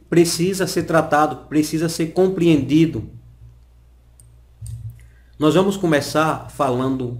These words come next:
do patriarca Jó. Jó, depois que ele foi acometido por aquela série de, de catástrofe que aconteceu em sua vida, no meio da sua família,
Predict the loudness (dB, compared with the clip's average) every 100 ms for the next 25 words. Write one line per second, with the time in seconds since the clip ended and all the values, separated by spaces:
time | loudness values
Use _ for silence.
0 | -10 -8 -8 -2 0 0 -2 -2 0 0
1 | -2 -8 -10 -14 -10 -4 0 2 0 -6
2 | -16 -20 _ _ _ _ _ _ _ _
3 | -8 2 2 2 -4 -6 -2 -2 -2 0
4 | 0 0 0 0 0 0 0 0 -2 -4
5 | -4 -2 0 -2 -6 -16 -12 -12 -10 -12
6 | -6 2 2 2 -4 -4 -2 0 -2 -4
7 | -4 -4 -2 0 0 0 -8 -8 -6 -4
8 | -6 -4 -6 -6 -2 0 -2 -4 -10 -20
9 | _ _ _ _ _ -4 -4 -4 -2 0
10 | 0 -2 -2 -2 -2 -2 -6 -10 -16 -12
11 | -6 -2 2 2 2 -2 -6 -8 -8 -6
12 | -6 -2 -2 -2 -6